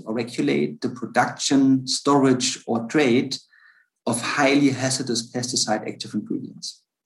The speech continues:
There is the so-called European Union Chemical Strategy.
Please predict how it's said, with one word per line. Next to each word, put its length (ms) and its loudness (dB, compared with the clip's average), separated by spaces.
There 140 6
is 300 4
the 80 6
so-called 960 2
European 500 2
Union 460 4
Chemical 440 -6
Strategy. 720 -2